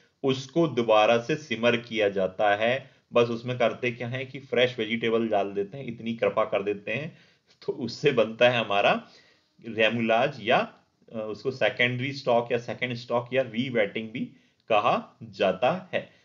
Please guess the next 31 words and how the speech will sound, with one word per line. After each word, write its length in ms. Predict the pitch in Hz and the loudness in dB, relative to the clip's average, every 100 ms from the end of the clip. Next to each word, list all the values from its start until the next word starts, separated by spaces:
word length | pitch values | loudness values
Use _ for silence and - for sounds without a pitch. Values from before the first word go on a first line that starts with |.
| _ - | _ -4
तो 60 | |
ये 160 | 147 170 | 2 2
जो 120 | 165 | 6
है, 160 | 180 185 | 4 4
ये 200 | 175 175 | 0 0
लिक्विड 400 | 147 143 165 151 | -2 -4 -6 -2
जो 100 | 175 | -2
है 80 | |
बहुत 220 | 185 151 147 | -2 -4 -4
ज्यादा 180 | 156 | -4
कंसंट्रेटेड 800 | 180 135 123 151 147 156 156 156 | -4 -6 -6 -8 -4 -4 -2 -2
नहीं 220 | 160 175 165 | -2 -2 -2
होता 240 | 123 127 | -2 -2
remoulage 420 | 117 117 113 110 | 0 0 2 0
से 140 | - 117 | -2 -10
जो 160 | 110 | -10
मिलता 360 | 104 98 95 107 | -12 -12 -12 -12
है, 140 | 110 _ _ _ | -12 _ _ _
तो 120 | 135 | -6
इसके 300 | 135 123 - | -4 -6 -8
लिए 180 | 139 143 | -6 -4
जो 140 | 135 | -2
है 220 | 135 143 135 | 0 0 -2
ये 60 | |
बेस 320 | 123 113 127 131 | -2 0 0 -2
होता 220 | 120 127 | -2 0
है 60 | |
आपके 180 | 123 135 | 0 -6
सूप, 320 | 127 120 120 | -8 -8 -8
सॉसेज, 560 | 117 - 107 107 123 110 | -8 -2 -2 -2 -8 -10
स्ट्यूज 460 | 113 - 120 117 | -14 -10 -8 -6